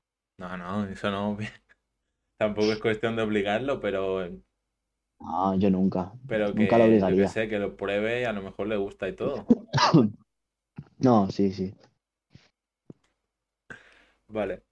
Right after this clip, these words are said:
Speaker 1: Eh,
Speaker 2: Pero sí.
Speaker 1: no sé si hay alguien por ahí, pero bueno, si hay alguien por el chat, pues que también pueda hacer preguntas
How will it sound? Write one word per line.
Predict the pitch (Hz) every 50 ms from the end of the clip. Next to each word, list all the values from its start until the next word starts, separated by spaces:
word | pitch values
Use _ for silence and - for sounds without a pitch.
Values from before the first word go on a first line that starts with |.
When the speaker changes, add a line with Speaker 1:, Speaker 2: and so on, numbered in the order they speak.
| _ _ -
Speaker 1:
Eh, | 107 107 107 107 107 107 104 104 104 104 104 104 101 104 -
Speaker 2:
Pero | - 92 92 92
sí. | 95 107 98 92 87
Speaker 1:
no | 107 107 110 117 117
sé | 135 139 127
si | 135 120
hay | 107 104
alguien | 101 101 104 104 104 101 101 101
por | - 101 92
ahí, | 90 90 92 104 113 - - _ _ _ _ _ _ _ -
pero | 101 95 90 95
bueno, | 98 92 92 90
si | - - 95 92 92 92 92
hay | 92 95 101 104
alguien | 104 107 110 110 107 101
por | 104 107 104
el | 101 95 92
chat, | - - 101 113 - - -
pues | - - 98 95 -
que | - 98 95
también | 92 92 92 92 92 95
pueda | 92 107 104
hacer | 107 107 98 95 92
preguntas | - 92 92 90 95 98 101 92 - 110 127 160 - - -